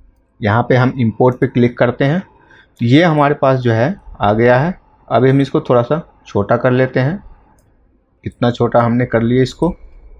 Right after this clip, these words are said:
अब हम क्या करेंगे, इसकी कुछ सेटिंग करते हैं। जैसे मान लो यहाँ पे पैर दिख रहा है, ये लाइन, आउटलाइन को मैं हटा देता हूँ यहाँ से। इस पे अंदर जाते हैं, अंदर जाने के बाद हमें क्या करता हूँ, यहाँ पे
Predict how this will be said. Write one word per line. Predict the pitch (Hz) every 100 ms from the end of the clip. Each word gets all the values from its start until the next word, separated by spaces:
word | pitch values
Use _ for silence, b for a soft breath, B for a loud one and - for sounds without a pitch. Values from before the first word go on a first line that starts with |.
| - - - - 143
अब | 151
हम | 180
क्या | 190
करेंगे, | 180 147 127 151 190 - -
इसकी | 131 180
कुछ | 170 -
सेटिंग | 143 127 160 160
करते | 120 123
हैं। | 139 190 -
जैसे | 110 117 143
मान | 131 135
लो | 131
यहाँ | 123 117
पे | 123 131
पैर | 117 117 123
दिख | 120 131
रहा | 120
है, | 120
ये | 113
लाइन, | 107 110 143 - -
आउटलाइन | 117 131 131
को | 131 131
मैं | 123
हटा | 107 110 110
देता | 110 120
हूँ | 110
यहाँ | 104 104
से। | 175 b b b b
इस | 113 -
पे | 135
अंदर | 123 123 127
जाते | 123 120 120
हैं, | 156 - -
अंदर | 120 127 143
जाने | 139 135
के | 127
बाद | 113 113
हमें | 113 113
क्या | 110 107
करता | 107 104
हूँ, | 139 180 _ _ -
यहाँ | 113 120
पे | - 143